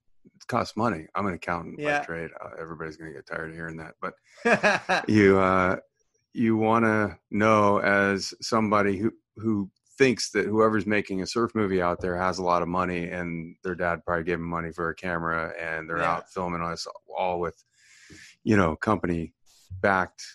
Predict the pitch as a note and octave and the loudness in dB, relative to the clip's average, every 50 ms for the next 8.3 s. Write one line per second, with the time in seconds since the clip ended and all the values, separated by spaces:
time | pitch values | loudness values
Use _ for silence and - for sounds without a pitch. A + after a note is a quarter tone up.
0 | _ _ _ - - G#2+ G#2 G2+ G2 F2+ - _ _ _ - C3 G2+ F#2 F2 E2+ | _ _ _ -2 0 2 2 2 0 -4 -6 _ _ _ -2 0 0 0 0 -2
1 | G2 - - - C3+ B2+ B2 B2 A2+ A2 G#2 G#2 G#2 G2+ F#2+ F#2+ G2 F2 - G2 | -6 -10 -16 -14 -14 -14 -14 -14 -12 -4 2 4 4 4 4 2 -2 -4 -2 -4
2 | F2 - - A2 E2+ F2 G2+ F2 - - G2+ G#2 A2+ A#2 B2+ B2 G#2+ F#2+ F#2+ F2+ | -4 -4 -6 -8 -4 -4 -4 -4 -4 -4 2 4 6 8 8 8 6 6 2 0
3 | F2 F#2+ F#2 E2+ D#2+ - - _ _ - A2 A2 A2+ A2 G#2 G2+ F#2 F2 - _ | -2 -2 -4 -6 -8 -10 -16 _ _ -6 0 4 4 6 6 4 2 0 -4 _
4 | _ _ _ _ _ _ _ - - - - - - A2 G#2 G2 F#2+ F#2 G2 F#2+ | _ _ _ _ _ _ _ -20 -20 -20 -14 -6 0 2 4 4 4 4 2 2
5 | F#2 F2+ D#2+ - _ - - G#2+ G2+ F#2+ F2+ F#2+ F#2 F2+ E2+ - - - - - | 2 0 -2 -6 _ 0 4 4 4 4 4 2 0 0 -2 -4 -8 -12 -14 -18
6 | - - - A2 G#2 F#2 - - - - - - _ _ - _ - F2+ E2+ F#2 | -12 -4 2 2 2 2 0 -4 -16 -16 -18 -20 _ _ -16 _ -8 -6 -2 0
7 | F#2+ G2 G2+ G2 F#2+ F#2+ F2+ F2 - - G#2 G2 F#2 E2+ F2+ - G2 F#2+ F#2+ - | 2 4 4 4 4 2 0 0 0 2 2 4 4 2 4 4 6 8 8 8
8 | F3 D#3 D3 E2+ F2 | 8 8 6 4 0